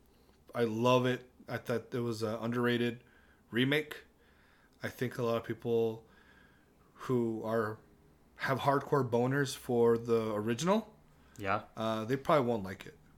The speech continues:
Speaker 1: because, uh, there's a lot of purists out there.
Speaker 2: Yeah, yeah, I feel
Speaker 1: Uh,
Speaker 2: that.
Speaker 1: but I think this is a very great remake to the original, kept to the original,
Speaker 2: Yeah.
Speaker 1: as close as they could. Um, it's, it's a really good zombie film.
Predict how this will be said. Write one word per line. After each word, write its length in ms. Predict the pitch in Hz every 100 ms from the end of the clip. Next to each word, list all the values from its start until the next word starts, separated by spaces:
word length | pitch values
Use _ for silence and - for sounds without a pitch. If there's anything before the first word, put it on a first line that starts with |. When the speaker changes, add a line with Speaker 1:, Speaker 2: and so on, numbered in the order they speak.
| -
Speaker 1:
because, 320 | - 123 110
uh, 180 | 113 110
there's 180 | 110 147
a 40 | 165
lot 100 | 160
of 100 | 160
purists 440 | 156 147 120 -
out 180 | 98 -
there. 200 | - 110 - -
Speaker 2:
Yeah, 180 | 123 104
yeah, 180 | 90 87 - -
I 60 |
feel 160 | 120 107
Speaker 1:
Uh, 140 | 98
Speaker 2:
that. 120 | 101 117
Speaker 1:
but 100 | 120
I 100 | 117
think 480 | - 135 131 - -
this 220 | 127 -
is 120 | 127
a 60 | 123
very 440 | - 123 123 120 117 -
great 500 | - 104 107 117 127 117
remake 440 | 117 117 110 - - -
to 180 | - 127
the 80 | 127
original, 480 | 117 107 107 107 -
kept 360 | - 131 127 -
to 160 | - 143
the 100 | 127
original, 480 | 113 110 107 107 107 - - -
Speaker 2:
Yeah. 220 | 120 139
Speaker 1:
as 160 | 90 -
close 300 | - 127 127
as 100 | 113
they 60 | 110
could. 280 | - 101 - - - - - - - -
Um, 460 | 110 107 104 104 113 - - -
it's, 320 | 113 - -
it's 160 | 127 -
a 40 | 127 123 110
really 260 | 120 113
good 280 | 104 107 95
zombie 260 | 104 98 98
film. 380 | - 98 98